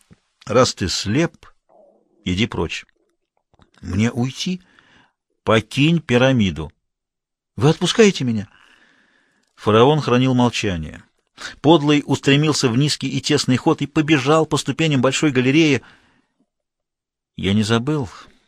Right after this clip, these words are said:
о смертном приговоре, визирь Пазаир. Но для подлецов и трусов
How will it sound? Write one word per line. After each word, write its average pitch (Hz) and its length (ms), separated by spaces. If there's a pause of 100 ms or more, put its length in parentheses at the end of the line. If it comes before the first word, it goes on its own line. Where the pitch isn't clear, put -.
(420)
о 82 80
смертном 95 460
приговоре, 95 580
визирь 90 320
Пазаир. 82 460 (960)
Но 101 200
для 120 160
подлецов 135 840
и 113 80
трусов - 680